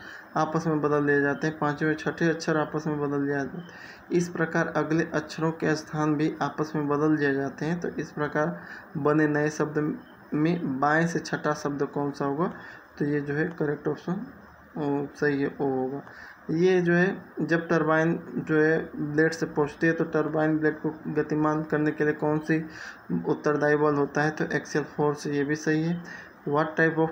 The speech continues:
cooling system in use in large power plant, तो ये cooling tower ही होते हैं। Next है tube pitch, Tube pitch क्या है दोस्तों, तो ये भी सही है कि sum of the tube diameter and the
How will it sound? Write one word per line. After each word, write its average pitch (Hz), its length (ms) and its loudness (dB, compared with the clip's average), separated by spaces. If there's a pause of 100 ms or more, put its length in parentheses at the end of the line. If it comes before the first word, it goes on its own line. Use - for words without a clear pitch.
(140)
cooling 156 280 4
system 160 400 -2
in 160 180 0
use 156 320 4
in 156 140 2
large 147 320 2
power 147 420 0
plant, 156 460 -2
तो 151 80 0
ये 147 100 2
cooling 151 340 0
tower 147 340 0
ही 147 140 -2
होते 156 320 2
हैं। 170 240 -2 (380)
Next 170 200 0
है 170 60 4
tube 175 460 4
pitch, - 400 0
Tube 160 240 2
pitch 160 180 2
क्या 160 180 2
है 156 100 4
दोस्तों, 160 280 0
तो 165 140 0
ये 156 100 6
भी 156 120 2
सही 151 280 0
है 139 60 0
कि 151 140 -6
sum 156 240 0
of 151 160 4
the 147 200 0 (720)
tube 180 160 8
diameter 156 560 4
and 156 260 4
the 196 120 4